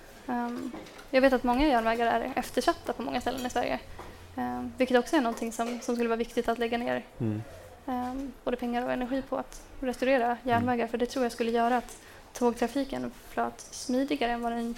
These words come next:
Speaker 1: kanske gör alltid idag. Och det skulle nog också påverka att fler åkte tåg och sådär.
Speaker 2: Eh, har du några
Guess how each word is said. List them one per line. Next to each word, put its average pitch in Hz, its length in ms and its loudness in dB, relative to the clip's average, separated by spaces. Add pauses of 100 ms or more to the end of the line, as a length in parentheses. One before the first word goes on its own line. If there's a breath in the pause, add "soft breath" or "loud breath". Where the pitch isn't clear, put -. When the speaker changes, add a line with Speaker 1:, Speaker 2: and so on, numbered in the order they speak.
Speaker 1:
kanske 247 200 2
gör 285 300 8
alltid 240 360 2
idag. 226 280 4 (640 loud breath)
Och 247 100 -2
det 240 80 0
skulle 247 200 -2
nog 226 80 0
också 233 200 0
påverka 233 420 0
att 240 60 -6
fler 226 340 0 (220)
åkte 226 280 -4
tåg - 240 -4
och 240 80 -8
sådär. 247 200 -4 (1120 loud breath)
Speaker 2:
Eh, 113 600 10 (1120)
har 151 280 12
du 147 100 12
några 123 720 12